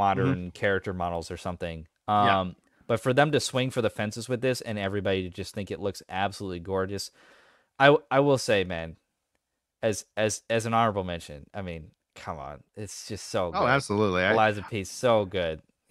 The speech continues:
Speaker 2: But yeah, no.
Speaker 1: So who do you wanna go with?
Speaker 2: Um, I, s-, s-, s-, Star Ocean.
Speaker 1: Okay,
Speaker 2: Yeah.
Speaker 1: yeah, congrats
Speaker 2: Star
Speaker 1: to
Speaker 2: Ocean. Yeah.
Speaker 1: Star Ocean, Second Story R for winning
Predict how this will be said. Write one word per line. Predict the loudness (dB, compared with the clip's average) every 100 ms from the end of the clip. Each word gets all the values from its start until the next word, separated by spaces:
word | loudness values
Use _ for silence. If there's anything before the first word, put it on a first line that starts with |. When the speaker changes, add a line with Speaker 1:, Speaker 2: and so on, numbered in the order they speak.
| -2
Speaker 2:
But | 0 0 -4 4
yeah, | 8 8 6
no. | 6 10 10 8
Speaker 1:
So |
who | 4
do | 4
you |
wanna | 6 10
go |
with? | 12
Speaker 2:
Um, | 10 6 -4 _ _ _ 4
I, | 4
s-, | 4
s-, | -6 -12 -12 -10
s-, | -10 -12 -12
Star | 2 6 8 8
Ocean. | 2 -6 -14 -4
Speaker 1:
Okay, | 2 4
Speaker 2:
Yeah. | 6 6
Speaker 1:
yeah, | 4 4
congrats | 2 2 4 6
Speaker 2:
Star | 6 6
Speaker 1:
to |
Speaker 2:
Ocean. | 6 4 -2 -6
Yeah. | -4 -4 -6
Speaker 1:
Star | -18 0 4 4 6
Ocean, | 6 4 4 4 4 -2 -8
Second | 0 2 4 2
Story | 4 6 6 6
R | 4 6 6 2
for | 0 2 4
winning | 4 4 4